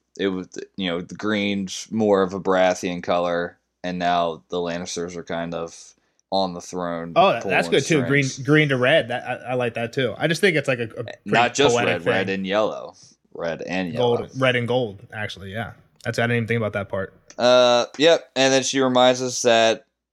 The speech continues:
Speaker 1: a lot of her people have died.
Speaker 2: Yep.
Speaker 1: Bran, Rickon, and Ned again.
Speaker 2: Uh,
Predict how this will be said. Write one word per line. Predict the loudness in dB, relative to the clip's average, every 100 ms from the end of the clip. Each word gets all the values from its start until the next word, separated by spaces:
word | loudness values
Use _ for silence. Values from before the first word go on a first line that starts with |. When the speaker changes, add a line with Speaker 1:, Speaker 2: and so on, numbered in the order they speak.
| -2
Speaker 1:
a |
lot | 4 4
of | 2
her | -4 -6
people | -6 -6 -4
have | -4 -2
died. | 0 0 0
Speaker 2:
Yep. | -6 _ -8
Speaker 1:
Bran, | -4 -2 -4 -6
Rickon, | -4 -4 -4 -4
and | -6 -6
Ned | -4 -4 -6 -20 -20 -20 _ _ -8
again. | -4 -4 -6
Speaker 2:
Uh, | -8